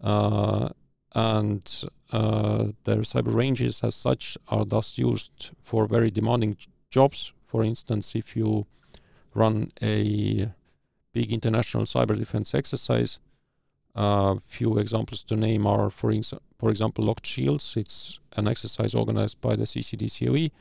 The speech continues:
and the Estonian cyber range C R fourteen is providing the technical infrastructure for that. What that means in practice is that for, uh, two to three days annually, uh,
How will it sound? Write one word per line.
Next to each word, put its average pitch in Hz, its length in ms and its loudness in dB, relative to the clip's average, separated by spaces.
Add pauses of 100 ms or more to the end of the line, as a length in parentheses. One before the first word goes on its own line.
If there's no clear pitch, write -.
(720)
and 104 500 -2 (120)
the 110 140 0
Estonian 110 580 0
cyber 110 340 0
range 110 340 0
C 120 220 -2
R 113 80 0
fourteen 113 720 0 (140)
is 107 140 -4
providing 110 480 2
the 101 100 0
technical - 420 -4
infrastructure 113 600 -4
for 113 200 -2
that. 107 140 -6 (800)
What - 160 -2
that 117 180 0
means 127 460 0
in 110 180 -2
practice - 580 0
is 110 320 -2
that - 520 -2 (200)
for, 107 640 0 (1000)
uh, 101 480 2
two 127 140 2
to 120 140 -6
three 117 240 0
days 123 580 -2
annually, 117 460 2 (960)
uh, 104 580 2